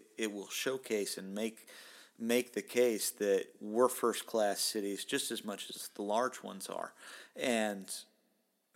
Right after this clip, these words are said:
that will continue to go, go on and will be the future of what is coming, um, for, for city management, for city living,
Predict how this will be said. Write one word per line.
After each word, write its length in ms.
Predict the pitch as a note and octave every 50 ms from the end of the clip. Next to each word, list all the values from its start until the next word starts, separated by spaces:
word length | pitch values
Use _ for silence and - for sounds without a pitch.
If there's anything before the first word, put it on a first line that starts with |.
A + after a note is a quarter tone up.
| - G2 - -
that 540 | G#2 A2 A2 A2 B2+ C3+ C#3+ D3 D3 - - -
will 140 | B2 A2+ G2+
continue 560 | - - A2 G2+ - - A#2+ A2 G#2+ G#2 G2+
to 100 | F#2 F#2+
go, 340 | F#2 F#2+ F#2+ F#2+ F#2+ F2+ - - - _ _ - A2
go 240 | G#2+ A#2 A2 G#2 G2+
on 420 | G2+ G#2 G#2 G2+ F#2+ F2 F2 F2 E2 -
and 320 | - G#2+ G2+ F#2+ F#2+ F#2+ F#2+
will 160 | G2+ G#2+ G#2
be 320 | F#2+ G2+ A2+ A2 A2 G#2+
the 300 | F#2 E2+ - G2+ G2 F#2+
future 720 | - - - - A2+ A2 G2+ - - - G2+ F#2+ F#2+ F#2+
of 120 | F#2 F2 - - -
what 240 | G#2+ G#2+ G#2+ G2+ G2
is 460 | G2 F#2+ F#2 - - - - - - _ _ _ _ -
coming, 380 | - - G#2 F#2+ F#2 F#2 F2+ D#2 - - - - - - - - - - - _ -
um, 420 | - G#2 F#2+ F#2 F#2 F#2 F2 E2 - - _ -
for, 280 | - - G#2+ G2+ F2+ - - - _ _ -
for 200 | - - - A#2 G#2+
city 260 | - - A#2 G2 G2
management, 640 | F#2+ G#2 A2+ A#2 A#2 A2 - - A2+ A2 G#2+ - -
for 280 | - - G#2+ G#2 G2+
city 300 | F#2+ - - - G2 G2
living, 400 | G2 G2 G#2+ A#2 A#2 A#2 A2+ G#2+